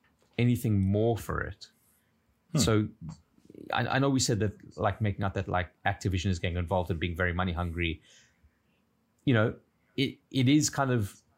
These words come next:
Speaker 1: fleshing out a subscription that would have been just one expansion, but now you're getting two different expansions. So that's good. But it just, it's, it's such a fascinating thing for me.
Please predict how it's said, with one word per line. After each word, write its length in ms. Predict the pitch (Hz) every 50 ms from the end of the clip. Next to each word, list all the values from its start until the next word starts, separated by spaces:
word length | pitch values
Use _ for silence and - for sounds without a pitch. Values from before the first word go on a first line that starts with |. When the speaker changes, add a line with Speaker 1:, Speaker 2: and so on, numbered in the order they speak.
| _ _ _ _ _ -
Speaker 1:
fleshing 640 | - - - - 139 127 120 123 - 123 113 104 - -
out 340 | 117 113 113 104 - - - -
a 80 | - 101
subscription 720 | - - - - - - 113 110 - - - 101 95 92
that 240 | 92 92 - - _ _ _ _ _ -
would 300 | 120 104 92 98 104 101
have 140 | 101 - -
been 140 | 92 90 82
just 200 | 92 92 - -
one 460 | 95 104 113 110 107 98 92 87 82 - _ _ _ _ _ _ _ _ _ _ _ _ _ _ _ _ _ -
expansion, 720 | 110 101 - - 95 90 90 90 - - 92 87 85 82
but 100 | - 92
now 140 | 92 92 92
you're 100 | 92 90
getting 280 | 80 - 95 85 90 90 -
two 200 | - - 143 123
different 260 | 101 98 - 87 82
expansions. 500 | 78 - - 82 78 80 - 82 78 - - - - - -
So 120 | - -
that's 180 | 170 196 202 190
good. 280 | - - 113 85 82 -
But 180 | 127 110 - -
it 140 | 143 -
just, 280 | - - 202 185 - - _ _
it's, 320 | 156 131 - - - - - _
it's 200 | - 135 - -
such 280 | - - 160 160 - -
a 40 | 170
fascinating 840 | 156 - - - - 175 156 - - 156 139 131 131 127 - 123 107
thing 200 | - 135 139 123
for 140 | - 135
me. 260 | 95 87 82 80 80